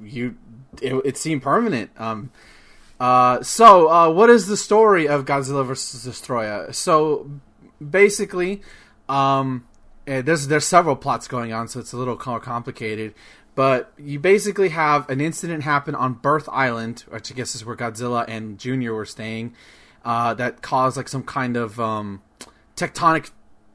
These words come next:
plates, like, there was an eruption there, and it caught, and it fucked with Godzilla, and the first time we see him, he's very different. He is burning, uh, parts of his, he looks bigger, he looks swollen,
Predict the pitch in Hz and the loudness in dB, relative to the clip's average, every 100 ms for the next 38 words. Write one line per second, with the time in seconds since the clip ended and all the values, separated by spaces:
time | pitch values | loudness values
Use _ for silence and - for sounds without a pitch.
0 | _ - 196 175 - - - - 143 123 | _ -2 2 2 0 -8 -10 -8 -8 -6
1 | 135 135 135 127 127 165 160 160 147 151 | -4 -2 -2 -2 2 2 2 -4 -4 -2
2 | 151 143 - - - 147 147 135 - 202 | -2 -4 -10 -20 -8 -4 -2 -4 4 8
3 | 202 190 147 139 - 240 233 196 185 151 | 8 8 2 -4 2 2 2 0 0 2
4 | 156 147 143 139 - - - 135 135 131 | 0 2 0 -2 -10 -18 -6 -4 -2 -4
5 | 127 196 208 202 202 175 147 - 190 175 | -2 2 2 2 0 0 -4 -4 -4 -4
6 | 120 135 120 104 101 131 165 180 160 160 | -6 -6 -8 -10 -4 2 4 4 2 -2
7 | 139 120 101 - 135 127 117 107 107 139 | -2 -6 -8 -8 -4 -2 -2 -8 -2 4
8 | 160 185 202 202 202 - - _ _ - | 4 4 0 0 -4 -10 -20 _ _ -4
9 | 117 117 110 107 - 143 139 143 139 123 | -2 0 -2 -4 0 0 0 -6 -4 -4
10 | - - 135 143 220 127 - 180 135 120 | -6 -4 0 4 4 2 2 2 2 -2
11 | 147 202 - - 135 160 151 117 107 | -2 -2 -4 -8 -2 2 2 2 -4